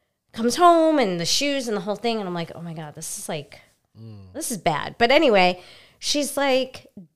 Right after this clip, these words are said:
Speaker 1: "Do you have blah, blah, blah? Do you have, like, I need plastic, do you have a couple of plastic forks?" So I was like, "Oh my God, yeah, hold on." So I go, I run in the other room,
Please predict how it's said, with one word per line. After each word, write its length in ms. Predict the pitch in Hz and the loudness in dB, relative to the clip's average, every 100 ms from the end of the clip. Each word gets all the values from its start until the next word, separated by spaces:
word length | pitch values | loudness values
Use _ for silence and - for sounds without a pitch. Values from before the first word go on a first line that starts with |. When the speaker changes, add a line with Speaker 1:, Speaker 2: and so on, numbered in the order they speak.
| _ | _
Speaker 1:
"Do 80 | - | -6
you 220 | 285 359 381 | -2 0 -2
have 540 | 302 269 262 262 214 | -2 0 0 0 -2
blah, 200 | 220 208 | -2 -2
blah, 120 | 180 | 0
blah? 380 | 165 143 143 147 - | -2 -4 -6 -12 -10
Do 100 | 196 | -6
you 60 | |
have, 180 | 202 190 | -6 -6
like, 300 | 196 175 170 | -4 -4 -4
I 120 | - 190 | -6 -4
need 260 | 196 196 - | -4 -6 -6
plastic, 460 | 202 185 - 185 | -4 -4 -6 -8
do 80 | 208 | -6
you 20 | |
have 80 | 208 | -6
a 40 | |
couple 240 | 208 220 196 | -6 -6 -6
of 60 | |
plastic 440 | 196 180 180 185 - | -2 -4 -4 -8 -6
forks?" 500 | 170 147 - - - _ _ _ _ | -6 -6 -10 -12 -14 _ _ _ _
So 100 | _ | _
I 20 | 214 | -10
was 60 | |
like, 140 | 202 - | -10 -8
"Oh 80 | 196 | -8
my 140 | 190 185 | -6 -6
God, 280 | 202 151 139 _ - | -6 -8 -12 _ -12
yeah, 180 | 190 - - | -10 -10 -6
hold 200 | 208 190 | -4 -2
on." 200 | 165 156 - - - | -4 -6 -14 -20 -6
So 140 | 202 | 0
I 100 | 185 | 0
go, 340 | 196 196 196 - | 2 4 4 0
I 80 | 165 | -4
run 200 | 185 196 | -4 -2
in 80 | |
the 100 | 196 | -2
other 160 | 190 185 | -4 -4
room, 320 | 185 175 180 | -4 -4 -6